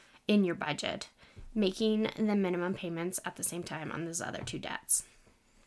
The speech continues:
After that credit card is paid off in about four months, you would apply that amount, the two fifty, to the four thousand dollar credit card because that is your next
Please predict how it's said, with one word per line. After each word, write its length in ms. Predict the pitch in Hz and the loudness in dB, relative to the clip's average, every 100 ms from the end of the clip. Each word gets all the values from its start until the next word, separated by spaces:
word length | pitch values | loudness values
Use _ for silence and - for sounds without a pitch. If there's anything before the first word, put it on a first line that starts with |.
| _ - - 196 | _ -20 2 4
After 340 | 208 - 214 | 4 2 -2
that 300 | 190 214 262 | 0 0 0
credit 260 | 294 277 269 | 0 -2 0
card 140 | 220 | 0
is 140 | 208 | 0
paid 200 | - 220 | -2 -2
off 380 | 196 180 202 - - - - | 0 2 0 -4 -20 -10 -2
in 340 | 202 185 190 - | 0 0 -2 -2
about 300 | 196 170 - | 0 -2 -2
four 160 | 175 | -6
months, 420 | 165 165 202 - - - - - - - | -4 -4 -4 -4 -6 -14 -18 -18 -20 0
you 200 | 233 240 | 4 6
would 160 | 240 226 | 4 2
apply 400 | 240 - 208 190 | 0 0 0 2
that 260 | 185 196 | 2 2
amount, 640 | 233 220 175 180 240 - - - | 4 2 2 0 -2 -4 -8 -2
the 160 | 202 | -2
two 240 | 185 208 202 | 0 -2 -2
fifty, 600 | 180 185 - 170 185 - - - - - - | -4 -6 -8 -6 -6 -10 -18 -20 -20 -12 -4
to 340 | - 254 269 | 0 4 6
the 120 | 269 247 | 4 2
four 280 | - 202 | 0 0
thousand 380 | 202 202 196 208 | 2 0 2 2
dollar 260 | 180 175 185 | 2 0 -2
credit 280 | 202 180 - | -4 -6 -4
card 360 | - - 214 - - | -4 -2 -4 -6 -4
because 460 | 220 202 185 185 - | -4 0 -2 -2 -4
that 420 | 175 170 170 - | -2 0 0 -2
is 180 | 185 185 | -2 -2
your 120 | 180 | -4
next 800 | 175 160 160 - - - - | -4 -6 -10 -4 -4 -2 -6